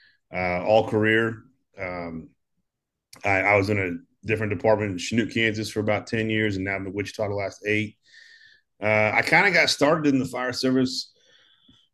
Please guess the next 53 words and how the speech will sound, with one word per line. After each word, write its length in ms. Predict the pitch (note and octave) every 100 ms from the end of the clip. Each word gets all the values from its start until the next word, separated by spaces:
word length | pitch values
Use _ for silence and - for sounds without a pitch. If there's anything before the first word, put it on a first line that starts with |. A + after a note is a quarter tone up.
| -
I 40 |
was 120 | D3
kinda 200 | - F#3 F3+
one 120 | E3
of 60 |
those 160 | D#3+ D3+
kids 340 | - D#3+ D3
that 40 | B2
just 180 | C3+ B2+
never 200 | C#3+ C#3+
grew 240 | B2+ C#3
out 120 | C3+
of 80 | A#2+
wanting 180 | B2 B2+
to 60 |
be 80 | B2
a 60 | A#2
fireman. 500 | A2 A#2 B2+ F#2 F2+
When 140 | G#2+
you're 140 | A2 G#2+
a 40 |
kid, 380 | - A2+ B2 B2
you 80 | A2
know, 200 | A#2 A#2+
I, 120 | A2+
I 180 | G2+ G#2
loved 440 | G#2+ G#2 A#2 G#2+ - -
fire 220 | - A2 A#2
trucks. 400 | - A#2 B2 -
I 80 |
loved 240 | F#2 G2+ A2
watching 360 | G#2+ A2+ A2
the 200 | G#2 F#2 F2+
ambulances 540 | F#2 G#2 A2 A2 A2+ G2
and 100 | F2+
fire 200 | G#2 G#2+
trucks 300 | - A2+ G#2
and 80 | G2+
everybody 260 | A2 G#2+
go 120 | G#2+
by. 480 | G2+ G2+ G#2 A2 A2 - - -
Um, 480 | F#2 F2+ E2 D#2+ E2 - - F2+
I, 200 | F2+ F#2 D#2+ _
I 220 | F2+ F2+
spent 400 | F2 - A2+ G#2+
hours 760 | G2 G2 A2+ A2+ A2 - - - E2 G#2
out 140 | G2+
in 60 | G2
my 120 | F#2+
backyard 680 | F2+ G#2+ G2+ A2+ A2 A2
playing 520 | G#2+ A2 A2+ A2+ A2 G#2+
and 160 | F#2
just, 320 | G2+ F#2 -